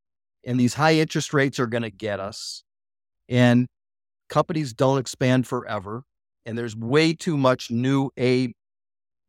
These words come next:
A industrial being built, these giant buildings.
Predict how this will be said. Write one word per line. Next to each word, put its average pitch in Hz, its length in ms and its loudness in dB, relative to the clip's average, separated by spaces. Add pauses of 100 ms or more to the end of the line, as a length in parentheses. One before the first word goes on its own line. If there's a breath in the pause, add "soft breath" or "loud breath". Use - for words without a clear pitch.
(240)
A 135 280 0
industrial 123 500 0
being 107 300 -6
built, 110 400 -2 (440)
these 107 140 -12
giant 135 600 0
buildings. 120 640 -6